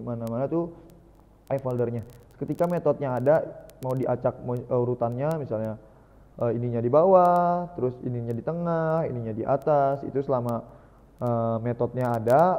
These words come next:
untuk dipanggil itu bisa. Tapi nggak akan ngerubah apa-apa gitu. Maksudnya yang kita sekarang kan lagi error nih, kita kan nggak bisa, bisa dibilang nggak bisa lah, nggak bisa nyetak. Tapi kalau kamu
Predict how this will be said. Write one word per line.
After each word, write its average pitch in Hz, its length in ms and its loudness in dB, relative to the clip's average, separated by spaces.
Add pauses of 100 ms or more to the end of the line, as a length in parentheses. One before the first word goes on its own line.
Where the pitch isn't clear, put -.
untuk 127 240 -4
dipanggil 123 560 -2
itu 120 120 -6
bisa. 107 320 -8 (2000)
Tapi 143 400 0
nggak 117 240 2
akan 120 160 -4
ngerubah 117 320 0
apa-apa 131 400 2
gitu. 110 160 -4
Maksudnya 120 400 -6 (500)
yang 117 320 -6
kita 123 300 0
sekarang 139 320 -2
kan 151 100 -6
lagi 135 220 2
error 127 160 4
nih, 143 240 -2
kita - 400 -10
kan 117 140 -2 (120)
nggak 113 160 0
bisa, 107 220 -6
bisa 113 160 -6
dibilang 123 240 -4
nggak 113 180 0
bisa - 140 -8
lah, 110 160 -2
nggak 110 180 -6
bisa - 140 -12
nyetak. 113 240 -2
Tapi 120 160 0
kalau 135 160 2
kamu 113 300 -2